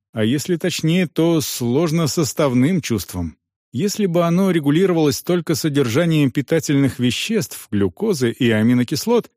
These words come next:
да, и аминокислоты тоже участвуют в процессе регуляции наравне с глюкозой,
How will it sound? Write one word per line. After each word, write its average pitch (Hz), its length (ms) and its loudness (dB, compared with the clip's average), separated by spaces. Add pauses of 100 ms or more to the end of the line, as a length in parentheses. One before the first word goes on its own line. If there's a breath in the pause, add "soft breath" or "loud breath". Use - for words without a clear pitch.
(360)
да, 135 320 0
и 110 140 2
аминокислоты 139 840 0
тоже 120 340 0
участвуют 113 560 0
в - 80 -16
процессе 127 540 0
регуляции 139 560 0
наравне 131 440 2
с 104 60 -4
глюкозой, 135 560 0